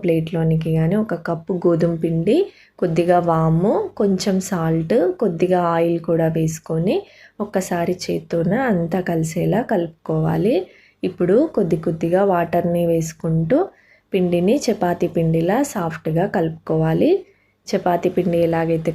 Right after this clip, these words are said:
కలుపుకుంటామో అలా సాఫ్ట్గా కలుపుకోవాలి. ఈ పిండి పైన ఇప్పుడు కొద్దిగా ఆయిల్ని వేసుకొని ఒకసారి అంతా కూడా ఆయిల్ని ఇలా రాసుకొని కలుపుకొని మూత పెట్టుకొని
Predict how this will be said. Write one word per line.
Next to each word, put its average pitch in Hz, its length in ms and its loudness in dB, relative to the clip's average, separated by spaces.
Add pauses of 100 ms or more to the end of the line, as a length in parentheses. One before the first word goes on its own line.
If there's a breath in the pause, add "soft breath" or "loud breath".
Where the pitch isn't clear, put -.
కలుపుకుంటామో 160 680 -4 (100)
అలా 180 180 0 (140)
సాఫ్ట్గా 170 540 -4 (140)
కలుపుకోవాలి. 165 840 -2 (580 loud breath)
ఈ 214 100 2
పిండి 180 360 2
పైన 170 260 0 (100)
ఇప్పుడు 180 240 -2 (100)
కొద్దిగా 175 460 0
ఆయిల్ని 170 500 2
వేసుకొని 165 580 -2 (640)
ఒకసారి 170 560 -4
అంతా 165 320 -2
కూడా 170 300 -2 (120)
ఆయిల్ని 170 380 2
ఇలా 165 220 0
రాసుకొని 170 680 -2
కలుపుకొని 170 600 0
మూత 190 280 0 (120)
పెట్టుకొని 170 580 0